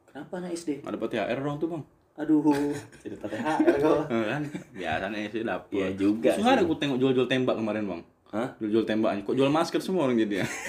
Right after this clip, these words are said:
Speaker 1: <laughs> Nggak, masalahnya, untuk apa jual tembakan,
Speaker 2: Ih.
Speaker 1: pemasukan nggak ada.
Speaker 2: Pemasuk-,
Speaker 1: Iya,
Speaker 2: kan biasa
Speaker 1: kan?
Speaker 2: banyak kan lebaran jual tembak.
Speaker 1: Iya, iya.
Speaker 2: Ya kan? Tengok jual masker semua di mana-mana.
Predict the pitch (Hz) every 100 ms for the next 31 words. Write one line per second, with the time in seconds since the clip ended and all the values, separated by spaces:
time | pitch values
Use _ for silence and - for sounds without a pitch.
0 | - - - - - - - 269 247 175
1 | - - - - - 196 208 220 233 277
2 | 185 147 135 135 151 - - - - -
3 | 247 247 262 233 311 349 - 226 185 214
4 | 220 220 220 - - 262 254 247 - 311
5 | 302 254 285 359 294 185 165 156 156 156
6 | 156 - - _ 139 135 - _ _ -
7 | 240 160 170 247 262 359 339 135 104 120
8 | 131 127 123 123 117 107 107 104 165 202
9 | 208 214 254 254 175 165 165 165 180 170
10 | 175 185 233 - - 165 196 214 233 208
11 | 196 202 208 233 185 139 120 113 101 117